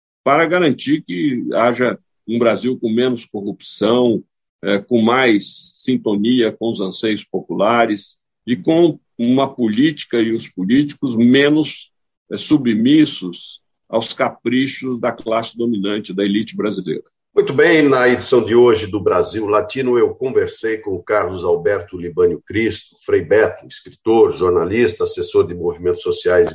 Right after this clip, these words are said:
Speaker 2: populares, autor de setenta livros neste momento. Certamente durante o ano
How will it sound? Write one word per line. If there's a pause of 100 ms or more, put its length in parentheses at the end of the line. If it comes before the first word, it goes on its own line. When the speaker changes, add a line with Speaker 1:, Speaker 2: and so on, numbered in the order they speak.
(120)
Speaker 2:
populares, (360)
autor
de
setenta
livros
neste
momento. (580)
Certamente
durante
o
ano